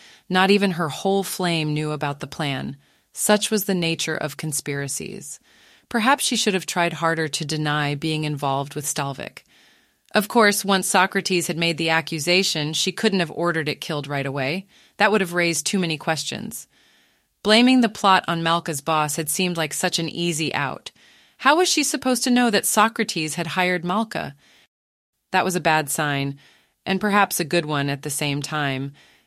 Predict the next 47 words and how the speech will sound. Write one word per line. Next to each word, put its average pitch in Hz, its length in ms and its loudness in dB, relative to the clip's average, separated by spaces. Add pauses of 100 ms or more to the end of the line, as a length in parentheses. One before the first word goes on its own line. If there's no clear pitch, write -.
(140)
It 202 100 2
was 175 220 2
bad 196 320 6
in 175 100 2
that 165 140 0
it - 120 -2
showed 185 340 0
that 175 180 -2
the 170 80 0
robot 170 440 2
was - 220 -4
far 202 320 4
more 175 240 0
clever 156 440 0
and 156 180 -2
willing 156 300 0
to 160 100 -8
use 151 240 -4
violence 143 500 0
than 143 160 -4
it - 140 -6
seemed. 135 560 -6 (680)
Doubly 233 320 4
bad 165 360 2
was 156 160 -4
that 175 160 -2
she - 180 0
was 175 160 -2
in 175 120 -2
charge 156 300 -2
of 147 100 -8
holding 147 340 -4
it. - 260 -10 (560)
Too 220 180 4
much 220 220 4
of 190 80 -2
an 185 80 0
asset 175 480 0
to 165 100 -8
release, 147 540 -4 (500)
too 214 140 2
much 208 180 4
of 190 100 -2
a 185 40 0
person 185 380 -2
to 160 80 -4
kill, 165 500 -2